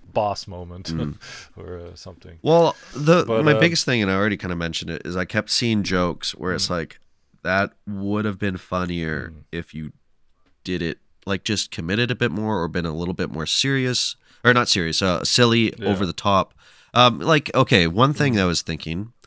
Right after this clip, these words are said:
Speaker 2: and I thought about it, uh, like, right away, is the scene where he's,
Speaker 1: Mm.
Speaker 2: what's his name? Uh, the main, our main protagonist.
Speaker 1: Uh, Mahoney.
Speaker 2: Mahoney, yeah, sorry.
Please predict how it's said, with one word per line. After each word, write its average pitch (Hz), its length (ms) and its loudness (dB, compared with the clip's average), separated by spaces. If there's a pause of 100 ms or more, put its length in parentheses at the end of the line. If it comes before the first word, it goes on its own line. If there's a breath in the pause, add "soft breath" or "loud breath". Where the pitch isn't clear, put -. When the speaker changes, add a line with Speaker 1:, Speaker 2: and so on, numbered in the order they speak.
(440 soft breath)
Speaker 2:
and 95 80 -2
I 92 60 2
thought 120 300 6
about 85 280 4
it, 73 200 -2
uh, 90 80 -2 (120)
like, 95 240 0
right 104 300 6
away, 80 400 2 (140)
is 101 180 2
the 95 100 -4
scene 147 540 4 (100)
where 92 600 2
he's, 92 340 -4
Speaker 1:
Mm. - 380 -2
Speaker 2:
what's 87 220 -6
his 76 140 -10
name? 71 240 -6
Uh, 76 280 -4
the 76 100 -6
main, 85 460 -2
our 92 180 0
main 85 520 -2
protagonist. 80 760 -8
Speaker 1:
Uh, 117 400 4
Mahoney. 104 320 -4
Speaker 2:
Mahoney, 90 480 2
yeah, 73 220 -6
sorry. 73 440 -6